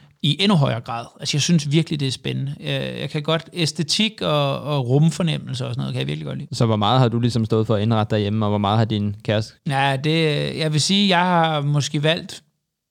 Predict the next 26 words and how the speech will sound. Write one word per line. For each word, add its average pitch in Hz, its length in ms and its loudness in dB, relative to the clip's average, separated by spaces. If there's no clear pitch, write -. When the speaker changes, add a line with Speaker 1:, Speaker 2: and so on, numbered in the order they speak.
Speaker 1:
firs - 280 -4
procent 170 260 -2
af 160 60 -2
de 151 60 -4
ting, 165 220 0
der 160 60 -6
skal 165 160 -2
ind. 185 200 0
Hun 156 140 4
har 147 100 6
valgt 165 160 2
tyve, 175 260 0
men 151 180 2
hun 170 200 6
er 151 160 4
rigtig 165 280 -2
god 175 200 -2
til 170 120 -4
at 165 120 0
arrangere 143 460 0
det, 160 100 -2
måske 147 240 -4
bedre, 160 200 2
end 160 80 4
jeg 139 200 4
er. 135 80 4